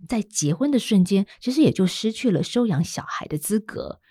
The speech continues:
所以呢，要结婚哦，还是要收养小孩，这只能二择一。而且呢，修法之前采取无血缘收养的伴侣，只有其中一个人可以拥有小孩的亲权，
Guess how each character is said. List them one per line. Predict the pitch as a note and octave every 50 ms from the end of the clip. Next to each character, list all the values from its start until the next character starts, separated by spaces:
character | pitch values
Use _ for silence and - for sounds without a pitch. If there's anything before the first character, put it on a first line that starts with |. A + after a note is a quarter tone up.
| _ _ _
所 | - - C4+ D#4
以 | D#4
呢， | B3 G#3 G3
要 | G3+ A3+ B3 A3+
结 | - - - D3 D3 E3+
婚 | - - G#3 F#3 F3+
哦， | E3
还 | C#3 - - D3+
是 | - - G#3 F3+
要 | D3+ F#3 E3 D3
收 | C#3+ - F3 F3
养 | F3 D3+ C#3 D3+
小 | D3 - - A#2
孩， | - - - - - - - - - - -
这 | - G3+ E3+
只 | D#3 - - - B2+ B2
能 | B2 A#2+ B2+ C#3 - _
二 | - F3+ D3+ - D3+
择 | - - - - - A#2
一。 | C3+ C3+ B2+ C3+ D3 D#3+ F3+ _ _ _ - - - _ _ -
而 | - G3 A3
且 | - G#3+ D#3
呢， | D3 C#3+ D3+
修 | - G3+ G3+ G3+
法 | G3+ B2+ -
之 | D3+ - E3
前 | E3+ - - C#3+ C3 C3+
采 | C#3 - - D3+
取 | D#3+ - - D3+ C#3+
无 | - D3 D#3 E3+
血 | - - - C#3+ B2+
缘 | B2 B2 B2+ C#3+
收 | - E3+ E3
养 | D#3+ D#3+ - -
的 | C#3
伴 | - - F#3+ E3+ D3+ C#3
侣， | C#3 D3 - - - -
只 | - - C4+
有 | D4+ G#3+
其 | D#3 - - - D3+
中 | F3+ F#3+ F#3 -
一 | - F#3+
个 | G3 _ - A#3 G3 E3+
人 | - C3+ C#3+ D3+
可 | - - -
以 | E3 E3+ D#3 - -
拥 | C#3+ C#3 D#3 D#3
有 | D3+ D3+
小 | D#3 - -
孩 | - - - - -
的 | C#3 -
亲 | - - - A3 A3 A#3
权， | G#3+ - - - C3 - - -